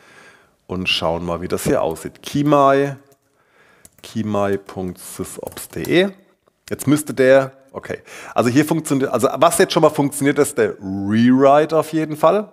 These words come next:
Also der hat schon mal funktioniert und, äh, ist jetzt gleich sagt verbinden. Das heißt, hier ist kein Index-Dokument. Was haben wir denn hier eigentlich zum Geier runtergeladen? Composer,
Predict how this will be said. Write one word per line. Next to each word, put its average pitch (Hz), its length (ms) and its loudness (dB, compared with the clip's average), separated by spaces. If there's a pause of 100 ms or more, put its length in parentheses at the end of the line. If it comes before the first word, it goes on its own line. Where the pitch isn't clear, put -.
Also 104 160 -6
der 110 140 2
hat 113 100 -2
schon 120 100 -4
mal 113 80 0
funktioniert 107 640 -4 (1000)
und, 127 800 2
äh, 117 220 0
ist 113 200 -6
jetzt - 220 -14
gleich 107 240 0
sagt 117 160 -4
verbinden. 98 340 -6
Das 87 120 -10
heißt, 98 220 -2
hier 107 220 -2
ist - 140 -8
kein 113 280 -4 (140)
Index-Dokument. 90 840 -6
Was - 200 -10
haben 135 160 -8
wir 139 100 -4
denn 131 140 -8
hier 120 220 -4
eigentlich 98 280 -4
zum 107 180 -10
Geier 92 280 -2
runtergeladen? 80 800 -10 (1200)
Composer, 139 880 -2